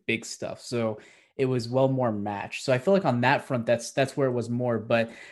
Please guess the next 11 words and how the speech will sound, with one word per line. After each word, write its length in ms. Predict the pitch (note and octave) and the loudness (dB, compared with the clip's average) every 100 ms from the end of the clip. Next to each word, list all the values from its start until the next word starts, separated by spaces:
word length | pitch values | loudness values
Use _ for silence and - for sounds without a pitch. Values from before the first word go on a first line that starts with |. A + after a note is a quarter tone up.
| - | 4
I 60 | |
mean, 100 | D3+ | 6
definitely 400 | D3 F3 F#3 E3+ | 6 4 4 4
you 460 | C#3 - C3+ C3 C3 | 2 0 -2 0 2
guys 220 | C3 B2 | 4 4
are 80 | A#2+ | 4
right 200 | B2 A#2 | 2 2
in 60 | |
terms 300 | A#2 B2+ A#2 | -2 -4 -4
of 180 | A#2+ G#2+ | -4 -6
the, 300 | A#2 A2+ G#2+ | -4 -4 -4